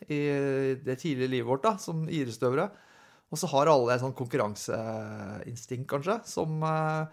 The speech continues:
vi får testet litt da, når vi skal gjøre veldig varierte øvelser, og kanskje veldig annerledes enn det vi har drevet med. Så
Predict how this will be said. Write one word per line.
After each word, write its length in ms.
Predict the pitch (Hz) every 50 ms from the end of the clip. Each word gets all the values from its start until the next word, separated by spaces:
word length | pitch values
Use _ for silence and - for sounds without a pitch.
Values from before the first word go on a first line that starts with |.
| - - -
vi 60 | 175
får 120 | 175 190 - 233
testet 280 | 208 - - - 113 113
litt 140 | 131 127
da, 140 | - 135 117 -
når 180 | 139 147 147
vi 60 | 139
skal 200 | 131 - - 147
gjøre 480 | 147 147 131 117 117 120 120 123 123 123 123 - _ _ _ - - - - _ _ -
veldig 260 | 156 147 127 120 123
varierte 380 | 135 147 147 127 110 104 - 123
øvelser, 320 | 117 117 117 - 190 190
og 100 | 190 185
kanskje 260 | - 170 127 - 156 139
veldig 160 | 143 131 123
annerledes 360 | 110 135 127 107 98 - - 127
enn 60 | 123
det 120 | 117 98
vi 80 | 107 117
har 80 | 117
drevet 300 | 117 123 123 113 98 98 117
med. 120 | 139 156 156
Så 260 | - 160 151 147 139